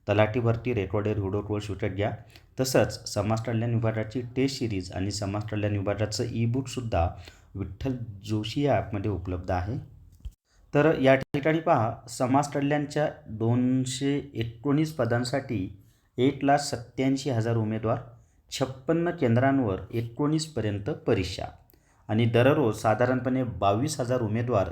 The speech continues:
देत आहेत परीक्षा. तर त्याच्यामध्ये ना, अ, इतर काही माहिती आहे, ती आपण पाहूया. तर ही संगणक आधारित परीक्षा असून तीन सत्रांमध्ये ती आयोजित करण्यात आली आहे. राज्यातील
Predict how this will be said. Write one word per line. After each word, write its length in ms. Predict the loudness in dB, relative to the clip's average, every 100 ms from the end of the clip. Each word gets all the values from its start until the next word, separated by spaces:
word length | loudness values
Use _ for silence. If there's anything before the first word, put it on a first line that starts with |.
| -2
देत 120 | -2 0
आहेत 120 | -2
परीक्षा. 500 | -2 -4 -4 -4 -6 -6 -10 -20 -20 _ -4
तर 60 | 2
त्याच्यामध्ये 520 | 4 4 4 4 2
ना, 200 | 2 0 -4 -12 -6
अ, 420 | 0 2 0 0
इतर 260 | -2 0 0
काही 200 | 2 2
माहिती 320 | 2 0 0
आहे, 140 | 0
ती 80 | 0
आपण 280 | 0 0 -2
पाहूया. 300 | 0 0 -2 -6 -18 _ _ _ _ _ 2
तर 280 | 6 8 6
ही 300 | 4 2 0
संगणक 600 | 0 2 4 4 2 4
आधारित 340 | 4 4 2
परीक्षा 440 | 0 0 2 2
असून 360 | 2 0 -4 -4 -10 -20 _ _ -6
तीन 260 | -2 0 -2 -4
सत्रांमध्ये 880 | -2 2 4 4 4 2 0 -2
ती 460 | -6 -12 -6 -2 -2 0
आयोजित 360 | 2 2 0 -2
करण्यात 320 | -2 0 0
आली 140 | 0 2
आहे. 440 | 0 -2 -6 -12 -20 _ _ _
राज्यातील 580 | 8 8 8 4 2 0